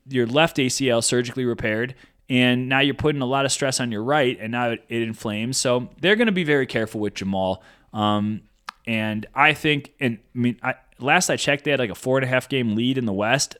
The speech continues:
over Memphis. There's a buffer. You can afford to rest your guys and make sure that they're good. Um, that's what you've afforded yourself with a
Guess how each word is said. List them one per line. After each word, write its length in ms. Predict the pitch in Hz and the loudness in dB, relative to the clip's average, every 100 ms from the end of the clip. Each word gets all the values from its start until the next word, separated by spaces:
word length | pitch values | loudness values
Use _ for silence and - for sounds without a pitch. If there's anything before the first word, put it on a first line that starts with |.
| - | -2
over 240 | 117 120 | 0 0
Memphis. 480 | 107 110 123 156 - - - | -2 -2 0 0 -2 -6 -6
There's 200 | - 196 | 4 6
a 60 | 190 | 6
buffer. 440 | 135 156 - 80 - _ _ | 6 4 2 -10 -16 _ _
You 180 | 127 170 | -2 -2
can 200 | 180 196 | 2 2
afford 640 | 180 - 170 165 135 127 - - _ | 2 2 4 6 4 2 -6 -20 _
to 140 | - | 0
rest 340 | 127 143 147 - | 4 4 4 2
your 80 | 135 | 2
guys 300 | 135 131 120 | 4 4 2
and 100 | 113 | 0
make 180 | 127 | 0
sure 220 | - - 131 | 2 4 4
that 160 | 120 | 4
they're 160 | - 110 | 0 0
good. 400 | 101 117 101 87 - - _ | 4 4 4 -4 -16 -20 _
Um, 460 | - 113 110 110 113 - | -2 2 4 2 -2 -2
that's 320 | 120 135 - | 2 4 4
what 200 | 151 135 | 4 6
you've 140 | 135 123 | 4 2
afforded 500 | 113 120 117 117 104 | 4 4 4 2 -2
yourself 420 | 107 113 101 - | 0 0 0 0
with 160 | 110 | -2
a 160 | 107 98 | 0 -2